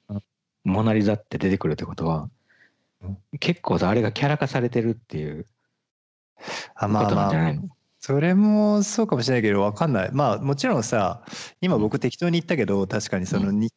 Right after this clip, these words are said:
Speaker 1: に-、人間のとか言ってたけど、あれって多分その、僕が今言ってたのって一応、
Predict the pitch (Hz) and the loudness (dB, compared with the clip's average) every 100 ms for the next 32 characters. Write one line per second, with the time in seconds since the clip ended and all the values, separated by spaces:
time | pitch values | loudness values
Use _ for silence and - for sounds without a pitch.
0 | - 120 120 120 117 117 117 117 113 113 | -10 -8 -2 0 2 2 2 2 2 0
1 | 104 90 - 113 92 90 87 104 170 220 | -2 -4 -2 -4 -2 0 0 2 0 0
2 | 240 247 175 110 101 107 98 104 104 165 | -2 0 0 0 0 -2 0 -2 0 0
3 | 180 110 - 123 95 - 90 - 123 117 | 2 0 -2 -2 -2 -4 -6 -2 2 2